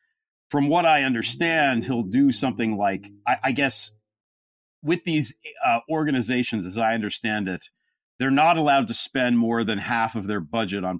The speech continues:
political stuff in any given year. So what he'll do is he'll have Organization A will, uh, spend its money and then give a bunch of money to Organization B, who will spend forty-nine percent of it,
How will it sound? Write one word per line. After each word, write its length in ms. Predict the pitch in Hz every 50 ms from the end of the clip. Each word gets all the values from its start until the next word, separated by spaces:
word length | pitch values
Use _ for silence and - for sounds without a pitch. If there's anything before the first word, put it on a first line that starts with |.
| - -
political 320 | 113 107 98 101 85 82
stuff 460 | - - - - - - - - - _ _ _ _ _ _ -
in 100 | 113 113
any 220 | 107 107 107 104
given 300 | 95 85 101 90 92 104
year. 260 | 127 147 147 110 95 87
So 180 | - - 117
what 200 | 95 95 113 240
he'll 140 | 131 123 113
do 240 | 95 117 123 120 113
is 180 | 107 104 92 -
he'll 160 | 123 110 110
have 420 | 117 113 104 101 92 85 - - _ _ _ _ _ _ _ _ -
Organization 720 | 143 143 165 156 143 131 113 127 123 120 - - 113 107 - -
A 520 | 143 147 135 120 107 101 95 95 101 101 - _ _ _ _ _ _ _ _
will, 300 | - 113 120 117 107 - _ _ _ -
uh, 160 | 117 107 101 -
spend 380 | - - - 135 131 123 131
its 200 | 131 120 - -
money 420 | 120 120 110 107 104 98 101 107 -
and 160 | - 117 117 127
then 240 | 127 117 117 101 80
give 460 | - 127 143 143 143 123 117 98 117 - -
a 60 | 120
bunch 320 | - - 120 117 113 -
of 80 | 117 101
money 240 | 101 104 104 104 101
to 120 | - - -
Organization 760 | 120 110 104 110 104 101 92 107 107 107 - - - 95 90
B, 360 | - 127 127 120 113 107 104 104
who 100 | 107 95
will 120 | 95 98
spend 320 | - - - 113 110 104
forty-nine 480 | - - 113 107 110 101 101 98 98 92
percent 400 | - 101 - - - 98 92 90
of 100 | 85 76
it, 140 | 90 90 87